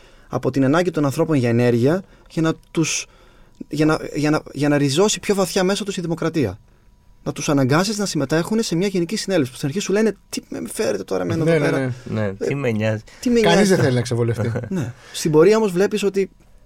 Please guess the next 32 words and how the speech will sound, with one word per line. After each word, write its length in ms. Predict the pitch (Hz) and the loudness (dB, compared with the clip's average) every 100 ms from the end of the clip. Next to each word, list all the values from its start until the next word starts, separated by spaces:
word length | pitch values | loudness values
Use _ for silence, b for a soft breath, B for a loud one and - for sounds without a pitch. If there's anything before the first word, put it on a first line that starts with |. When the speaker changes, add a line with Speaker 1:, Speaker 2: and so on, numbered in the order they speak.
| - - | -20 -4
Speaker 1:
αλλάζει 320 | 160 175 135 | 0 0 0
κάτι 200 | 113 120 | -4 -2
Speaker 2:
Πο-, 60 | 107 | -4
Speaker 1:
μέσα 160 | - | -2
Speaker 2:
πώς 80 | 208 208 | -2 0
Speaker 1:
τους. 40 | |
Speaker 2:
το 60 | 302 | 0
σκέφτηκες 400 | 269 175 135 120 | 0 0 -2 -4
εσύ 180 | 113 | -2
να, 420 | 120 117 113 113 107 | -2 0 -2 -2 -4
πο-, 100 | 143 | -2
πώς 160 | 180 185 | 0 0
σου 60 | |
ήρθε 140 | 233 135 | 0 0
η 40 | |
ιδέα; 300 | 117 113 123 - - - - b b b - | 0 -2 -4 -14 -20 -20 -20 b b b -14
Speaker 1:
Η 20 | |
ιδέα 220 | 151 208 | -2 2
ήταν 240 | 247 247 240 | 2 4 4
γιατί 240 | 214 240 | 4 2
είμαι 420 | 233 220 208 214 | 2 2 2 2
ακαδημαϊκός, 680 | 170 135 127 117 156 240 - | 2 2 2 2 2 2 2
εμείς 360 | 196 208 - - | 0 0 -2 -6
οι 100 | 175 | -8
ακαδημαϊκοί 420 | 143 147 147 160 | -2 2 2 0
κυρίως 440 | 170 160 160 143 135 | 0 4 4 2 0
μιλάμε 520 | 139 156 147 131 113 b b - | 2 4 4 2 -2 b b -4
μεταξύ 340 | 127 117 160 | -2 0 2
μας, 280 | 185 226 - | 2 0 -2
μυρικάζουμε 540 | 143 135 160 135 104 104 | 0 2 4 2 2 -2
δηλαδή 320 | 101 101 107 | -2 -4 -4
την 240 | 117 104 | -4 -2